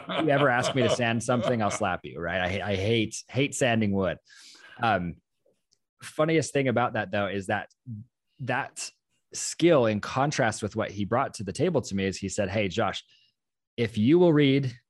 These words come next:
a business book and you will come and report to me, I'll pay you," I think it was, like, thirty or sixty dollars, something like that. And at the time, I'm sitting here doing the math in my head. I'm like, "I can read pretty fast."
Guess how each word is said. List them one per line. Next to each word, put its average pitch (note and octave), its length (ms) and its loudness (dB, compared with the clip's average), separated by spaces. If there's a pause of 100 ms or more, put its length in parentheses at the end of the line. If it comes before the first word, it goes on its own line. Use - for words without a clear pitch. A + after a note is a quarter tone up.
(200)
a G#2+ 60 -6
business G#2+ 340 -2
book - 400 -4 (880)
and G2+ 120 -6
you B2 60 2
will C3 80 0
come A#2+ 180 0
and A#2 100 0
report A2+ 360 0
to A#2 100 -6
me, A2 180 -2 (100)
I'll A2 140 -2
pay G#2+ 160 -2
you," G2+ 160 2
I F#2 40 0
think A#2+ 100 -2
it A#2 40 0
was, G2 80 -2
like, F#2+ 140 -4
thirty G2 380 -2
or F2+ 60 -4
sixty - 340 -10
dollars, D2+ 340 -4
something F2 260 -8
like E2+ 200 -8
that. D#2 200 -6 (640)
And A2+ 160 0
at A2+ 140 -2
the B2 80 -2
time, B2 320 0
I'm A#2 140 0
sitting A#2+ 180 2
here A2 100 2
doing A2+ 280 2
the G2+ 40 0
math G#2 280 -2
in G#2 60 -4
my F#2 100 -4
head. G2 180 -2
I'm F#2+ 80 -2
like, F#2 140 -4
"I D#3 100 -4
can D4+ 160 -8
read D#3+ 240 -2
pretty B2 200 0
fast." G2+ 600 -4